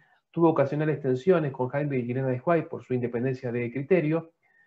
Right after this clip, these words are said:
Su independencia lo llevó a algún, algunos errores hermenéuticos que hubieran sido corregidos si hubiera seguido la línea de, de interpretación claramente marcada por el conflicto de los siglos. Este,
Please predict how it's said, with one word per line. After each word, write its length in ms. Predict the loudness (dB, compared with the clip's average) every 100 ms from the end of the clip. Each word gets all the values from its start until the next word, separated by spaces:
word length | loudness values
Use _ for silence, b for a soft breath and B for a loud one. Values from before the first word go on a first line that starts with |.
| _ _
Su 120 | -4
independencia 720 | -2 -2 0 0 2 2 2
lo 140 | 0
llevó 280 | -2 4 6
a 60 | 6
algún, 280 | 4 -2 0
algunos 280 | -2 -2 -4
errores 360 | -2 -2 -2
hermenéuticos 580 | -2 0 0 0 -6 -6
que 80 | -4
hubieran 240 | -4 -4
sido 240 | -2 -2 -2
corregidos 420 | -6 -6 -8 -6
si 80 | -2
hubiera 220 | -2 -2
seguido 260 | -2 0
la 120 | 2 2
línea 440 | 0 0 -4 -8 b b b b b _
de, 300 | -8 -4 -4
de 80 | -4
interpretación 540 | -4 -2 -4 -4 -8 -4
claramente 400 | -2 -2 -4 -4
marcada 420 | -4 0 2 2
por 100 | 0
el 80 | -2
conflicto 360 | -4 -8 -8
de 60 | -10
los 120 | -8
siglos. 500 | -4 -4 -4 -14 _ _ _ _ _ _ _ _
Este, 640 | -2 -2 -4 -4 -4 -8